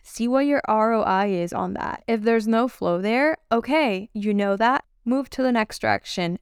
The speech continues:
try it there. See what your energetic R O I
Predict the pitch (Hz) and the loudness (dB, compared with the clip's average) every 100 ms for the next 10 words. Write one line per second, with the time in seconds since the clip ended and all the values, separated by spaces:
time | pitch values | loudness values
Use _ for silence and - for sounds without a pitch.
0 | - - 202 208 226 - 214 202 180 175 | -12 -4 0 0 0 -2 -2 -2 -2 -4
1 | _ _ _ - - 262 185 254 233 208 | _ _ _ -10 -4 -4 -4 -2 -2 -2
2 | - 214 214 254 254 233 233 - 214 208 | -2 -2 0 0 0 -2 -4 -4 -2 0
3 | 226 233 220 202 185 185 180 | 2 2 0 0 0 -2 -6